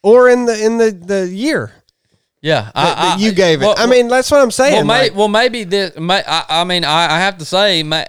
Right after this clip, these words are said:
Speaker 2: I, I guess my, my opinion on fitness is, uh, opinionated, I guess. But to me, that's what's important. So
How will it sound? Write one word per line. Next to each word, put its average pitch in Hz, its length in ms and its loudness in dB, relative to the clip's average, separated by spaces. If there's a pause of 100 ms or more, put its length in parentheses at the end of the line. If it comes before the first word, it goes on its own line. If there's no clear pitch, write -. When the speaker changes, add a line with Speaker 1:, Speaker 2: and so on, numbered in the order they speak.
Speaker 2:
I, 135 200 -2 (100)
I 139 40 -4
guess 165 300 -4
my, 147 400 -2 (460)
my 160 240 -2
opinion 160 580 -4
on 127 560 -6 (140)
fitness 135 580 -6
is, 135 500 -6 (180)
uh, 120 280 -6 (480)
opinionated, 175 1080 -2 (480)
I 143 180 -2
guess. 143 380 -2
But 147 340 -4
to 143 100 -10
me, 165 340 0
that's 147 300 -2
what's 156 240 -4
important. 135 420 -8
So 123 320 -4